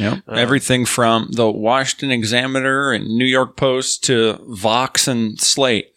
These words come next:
Speaker 1: and everything
Speaker 2: Yeah.
Speaker 1: in between. You know, this is, fuck, we, we stumbled upon that, uh, that article, uh, what was that, from the, from
Speaker 2: The
Speaker 1: The
Speaker 2: Guardian.
Speaker 1: Guardian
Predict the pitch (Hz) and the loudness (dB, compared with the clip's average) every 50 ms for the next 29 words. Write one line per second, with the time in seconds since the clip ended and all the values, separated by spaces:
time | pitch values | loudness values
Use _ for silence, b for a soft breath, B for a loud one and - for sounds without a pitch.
0 | _ - 117 120 123 123 120 113 131 120 123 123 117 117 - - 123 110 92 - | _ -8 -6 -4 -2 0 0 0 2 2 2 2 2 0 0 2 0 0 0 -2
1 | - b b b b b b b b b b b b b b _ - 101 101 98 | -8 b b b b b b b b b b b b b b _ -4 -2 0 0
2 | 101 101 110 117 107 - 120 113 110 107 104 - - - - - - _ _ - | 0 2 0 0 0 2 0 0 0 0 0 0 -2 -2 -4 -10 -18 _ _ -6
3 | - - - - 180 - - - 165 170 160 151 156 170 - - - 180 170 170 | -4 -4 0 0 -2 -2 -2 0 0 0 2 2 2 2 2 2 0 0 0 2
4 | 165 151 151 - 160 156 156 156 151 151 151 143 - _ - 147 143 143 143 - | 0 0 0 2 0 0 2 2 2 2 2 0 0 _ 0 2 4 2 2 0
5 | - - _ _ _ _ _ _ _ - 147 135 139 143 147 143 - - 147 139 | -2 -8 _ _ _ _ _ _ _ 0 2 4 4 2 2 2 2 2 2 4
6 | 139 139 135 135 131 131 127 127 123 123 123 127 - - _ _ _ _ _ _ | 4 4 4 4 4 4 4 2 2 2 0 -2 -4 -8 _ _ _ _ _ _
7 | - 127 113 - 107 - - 127 123 117 113 110 107 - - - 139 139 123 107 | -4 -2 0 0 0 0 2 2 2 2 2 2 2 0 0 0 0 0 2 2
8 | - 139 151 220 254 - - 113 98 92 87 - | 2 2 2 2 2 2 2 2 0 0 -4 -8